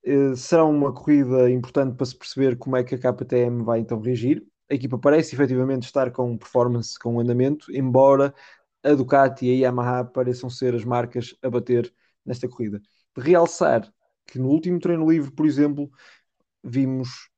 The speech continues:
Marc Márquez no décimo terceiro lugar, Valentino Rossi no vigésimo primeiro e penúltimo lugar. Não estamos habituados a ver esses campeões tão atrasados na tabela, mas isso é mais um aliciante para este grande prémio.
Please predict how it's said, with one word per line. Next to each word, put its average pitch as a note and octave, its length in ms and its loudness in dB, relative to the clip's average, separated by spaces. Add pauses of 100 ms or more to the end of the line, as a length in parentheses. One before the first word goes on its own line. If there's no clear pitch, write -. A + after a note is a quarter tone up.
(200)
Marc D3 340 0
Márquez C3 400 2
no A#2+ 120 0
décimo B2+ 260 -2
terceiro B2 260 0
lugar, B2 320 4 (840)
Valentino B2+ 480 0
Rossi B2 260 2
no B2+ 80 0
vigésimo C3 560 2
primeiro B2 440 0
e A#2+ 40 -2
penúltimo B2 760 -4
lugar. A2+ 300 -10 (840)
Não C#3+ 200 -2
estamos C#3 240 -2
habituados C3 340 2
a B2 40 0
ver B2+ 140 2
esses B2+ 160 0
campeões A#2+ 840 -2
tão A#2+ 200 -2
atrasados A#2 440 0
na B2+ 80 -2
tabela, C#3 440 4 (460)
mas B2 240 0
isso C#3 180 -2
é D3+ 40 2
mais C#3 200 2
um C3+ 80 -2
aliciante C#3 580 -2 (600)
para C3+ 120 0
este C#3 520 2 (460)
grande A#2+ 240 0
prémio. A2+ 380 -2